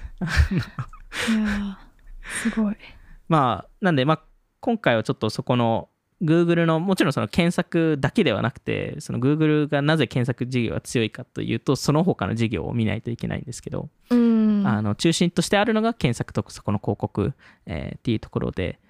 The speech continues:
Speaker 2: あの、やっぱり今回そのGoogleの、その深いリサーチをすることによって、どれだけ強いのかっていうのは、本当に、
Speaker 1: いや、強い。
Speaker 2: 本当にわかりますし、なんか、これをなんか見ると、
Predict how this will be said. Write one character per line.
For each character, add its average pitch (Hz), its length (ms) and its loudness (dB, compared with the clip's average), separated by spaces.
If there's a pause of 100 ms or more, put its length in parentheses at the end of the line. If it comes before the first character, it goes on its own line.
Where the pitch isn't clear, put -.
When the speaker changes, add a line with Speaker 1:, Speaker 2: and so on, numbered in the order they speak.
(140)
Speaker 2:
あ 101 260 -2
の、 92 280 -4
や 135 60 -4
っ - 20 -8
ぱ - 80 0
り 151 80 2
今 190 160 0
回 104 260 0
そ 117 140 -10
の 117 320 -8
Google 120 340 0
の、 113 320 -2 (540)
そ 120 140 -6
の 107 120 -2
深 - 200 -4
い 95 40 -2
リ 107 80 -4
サ 110 140 -4
ー 107 40 -4
チ - 120 -10
を 117 40 -4
す - 120 -8
る - 80 -8
こ - 120 -8
と - 120 -8
に - 80 -8
よ - 80 -10
っ - 40 -14 (140)
て、 - 280 -12 (720)
ど 131 280 2
れ 359 80 6
だ 117 100 4
け - 140 -2
強 117 300 2
い 110 40 2
の 113 100 -4
か - 220 -10
っ - 100 -20
て - 80 4
い 180 200 4
う 151 60 4
の 117 80 0
は、 - 320 -6 (520)
本 233 280 2
当 156 100 6
に、 143 80 2
Speaker 1:
い 135 80 2
や、 240 60 2
強 240 260 2
い。 208 120 -8 (1080)
Speaker 2:
本 - 140 -20
当 175 80 4
に 156 80 4
わ 135 80 4
か - 120 0
り 127 120 2
ま 123 100 2
す - 100 -14
し、 - 380 -10
な 147 80 0
ん 151 40 -4
か、 104 260 0 (420)
こ - 140 2
れ 196 80 4
を 208 340 2 (440)
な 208 60 0
ん 175 40 -2
か 127 100 0
見 131 100 2
る 131 100 2
と、 90 360 -2